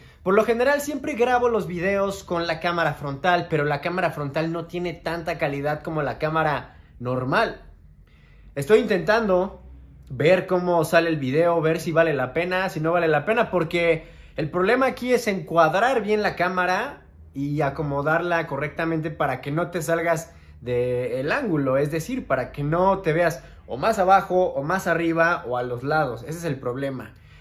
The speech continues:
Creo que, eh,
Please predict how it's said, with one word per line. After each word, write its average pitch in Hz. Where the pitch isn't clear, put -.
Creo 214
que, 175
eh, 143